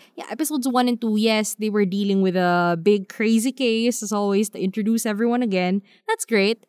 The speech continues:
But episode three was atrocious. Like, I remember distinctly checking the timestamp, and it was, like, twenty-six minutes in,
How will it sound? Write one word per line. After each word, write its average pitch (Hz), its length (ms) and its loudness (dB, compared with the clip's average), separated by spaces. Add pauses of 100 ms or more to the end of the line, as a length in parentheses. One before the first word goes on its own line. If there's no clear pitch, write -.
(160)
But 180 260 -2
episode 247 480 -2
three 202 160 -2
was 196 260 0
atrocious. - 640 -8
Like, 175 180 -4 (120)
I 247 160 0
remember 277 480 2
distinctly 180 840 -2 (200)
checking 254 460 0
the 254 100 2
timestamp, 185 1000 0 (180)
and 202 200 2
it 202 100 -2
was, 208 140 -2
like, 185 200 -4
twenty-six 320 540 -2
minutes 220 260 0
in, 170 360 0